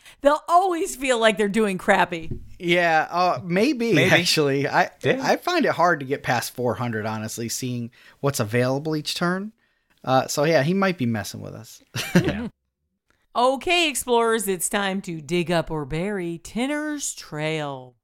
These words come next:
Speaker 1: Mike?
Speaker 2: Although Martin Wallace is my arch nemesis, I must
Speaker 3: <laughs>
Speaker 2: admit, <laughs> this is a really good resource game. And, and even with the pits and trap falls that he left for me,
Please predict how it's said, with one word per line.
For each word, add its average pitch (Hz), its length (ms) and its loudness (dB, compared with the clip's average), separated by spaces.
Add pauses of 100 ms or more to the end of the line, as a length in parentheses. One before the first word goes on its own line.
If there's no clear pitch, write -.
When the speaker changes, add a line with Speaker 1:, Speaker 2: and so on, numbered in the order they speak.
(520)
Speaker 1:
Mike? 160 640 -4 (880)
Speaker 2:
Although 233 540 2
Martin 170 480 2
Wallace 139 400 2 (120)
is 202 340 4
my 190 240 2
arch 160 360 0
nemesis, 123 840 0
I 127 300 2
must 180 340 6
Speaker 3:
<laughs> 196 60 6
Speaker 2:
admit, 151 680 2 (140)
<laughs> - 160 -14
this 175 180 0
is 196 140 2
a 160 120 6
really 165 360 2
good 156 280 4
resource 135 480 2
game. 104 420 -4 (240)
And, 135 260 0
and 147 300 2
even 180 280 2
with 185 140 2
the 165 80 2
pits - 440 0
and 131 140 0
trap - 380 2
falls 143 260 2
that 151 140 0
he 139 80 0
left 123 280 0
for 120 220 0
me, 120 240 -2